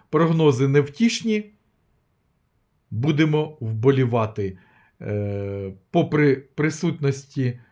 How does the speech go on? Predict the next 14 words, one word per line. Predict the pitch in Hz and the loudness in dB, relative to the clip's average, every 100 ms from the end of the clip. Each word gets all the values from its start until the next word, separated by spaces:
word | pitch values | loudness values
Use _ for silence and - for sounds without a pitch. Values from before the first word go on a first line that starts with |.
| _ | _
чи | - 139 | -4 -2
відсутності | 127 127 - 127 123 113 - - 101 95 _ - | 0 -2 -4 -6 -4 -4 -6 -8 -8 -8 _ -6
наших | 135 180 180 190 - - | 0 2 2 -4 -6 -14
українських | 123 135 139 185 185 196 190 - _ _ | -2 0 2 0 -2 -6 -6 -14 _ _
хлопців-тенісистів. | - 165 175 175 - 170 - 160 160 160 170 151 - 151 - _ _ _ _ _ _ - _ 170 | -6 0 0 0 -6 -6 -6 -6 -4 -4 -6 -6 -10 -12 -12 _ _ _ _ _ _ -20 _ -4
Будемо | 247 311 277 | 0 0 0
вболівати | 233 185 208 165 196 202 151 - _ _ - | 2 6 6 6 2 2 -4 -6 _ _ -10
за | 123 165 160 | -2 2 2
представників | 160 165 - 175 170 175 185 147 | 0 -4 -2 0 0 0 -2 0
Сакартвело | 180 170 156 147 180 226 226 202 202 _ - | -2 0 -2 0 2 4 4 0 -2 _ -6
і | 185 | -2
за | 180 | 0
представників | 180 180 175 196 175 175 175 170 | 0 -2 -2 0 2 2 2 0
Казахстану. | 170 160 165 - 180 156 117 | 0 -2 -4 -4 -2 -2 -2